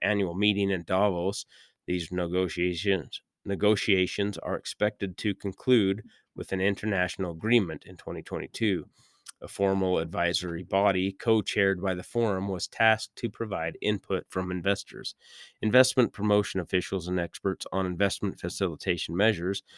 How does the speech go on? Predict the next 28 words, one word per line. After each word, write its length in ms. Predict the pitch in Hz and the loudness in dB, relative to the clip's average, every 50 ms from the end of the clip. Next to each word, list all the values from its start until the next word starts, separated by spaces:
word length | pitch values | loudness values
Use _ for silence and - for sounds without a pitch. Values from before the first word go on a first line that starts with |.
| - - - _ _ | -20 -20 -20 _ _
The 100 | - 95 | 4 4
agreement 520 | 95 87 104 113 127 135 135 135 127 - - | 4 4 4 4 6 8 8 8 6 4 0
will 100 | 98 101 | -2 -4
take 300 | - - 123 123 - - | -2 -2 -2 -2 -2 -2
this 160 | - 107 - | -2 -4 -4
guidance 480 | - - 92 90 92 95 95 85 - - _ | -4 -4 -2 0 0 0 -2 -4 -6 -6 _
into 260 | 117 131 127 117 110 | 2 2 2 2 0
consideration 840 | - - 104 92 - 95 90 92 92 90 87 87 - - 101 95 92 | -4 -4 -4 -4 -2 -2 -2 0 0 0 -2 -2 -2 -4 -4 -4 -4
so 220 | - - 95 92 | -2 -2 -2 0
that 160 | 95 92 90 | 0 0 -2
it 80 | 76 - | -2 -4
increases 640 | 90 92 - - 123 117 113 - 104 95 87 - - | -8 -6 0 2 2 2 2 0 -2 -2 -2 -2 -2
F 140 | - 95 98 - | -4 -4 -4 -4
D 160 | - 87 85 | -4 -4 -2
I 120 | 87 85 85 | -2 -2 -2
flows 460 | - - 98 95 92 92 98 95 - - | -2 -2 0 0 2 2 0 0 -2 -4
and 120 | - 95 95 | -4 -2 0
their 120 | 95 92 | 0 0
development 580 | 87 92 87 107 107 110 107 71 90 90 - - | -2 -2 0 2 2 2 2 0 -4 -6 -6 -4
impact 560 | 90 95 90 85 - 85 82 82 - - - _ _ - | -4 -4 -4 -4 -4 -4 -4 -4 -4 -8 -16 _ _ -14
in 120 | 98 95 | -14 -14
practice. 600 | - - 85 85 82 - - - - - - - - _ _ _ _ _ _ _ _ _ _ _ _ - - _ | -10 -6 -6 -4 -4 -6 -8 -12 -10 -8 -8 -10 -10 _ _ _ _ _ _ _ _ _ _ _ _ -20 -20 _
What's 360 | - - 117 - - - - - | -2 0 0 0 -2 -4 -6 -4
the 100 | - 127 | -2 -2
challenge? 640 | - - - 107 104 95 82 80 82 - - - - - - _ _ _ _ - - - - - _ _ _ - | -2 0 0 2 2 2 2 -2 -6 -10 -14 -16 -16 -16 -20 _ _ _ _ -16 -16 -16 -18 -20 _ _ _ -6
Sustainable 600 | - 113 107 - - 147 147 147 131 123 123 120 | -2 -2 0 4 6 8 8 8 6 4 2 4
capital, 640 | - 123 113 104 - 104 95 92 90 92 90 90 - _ _ _ _ | 6 6 6 6 4 2 0 0 0 -2 -4 -6 -10 _ _ _ _
capital 520 | - 127 - 120 - 101 92 87 87 - | 2 4 4 4 4 0 -2 -2 -2 -2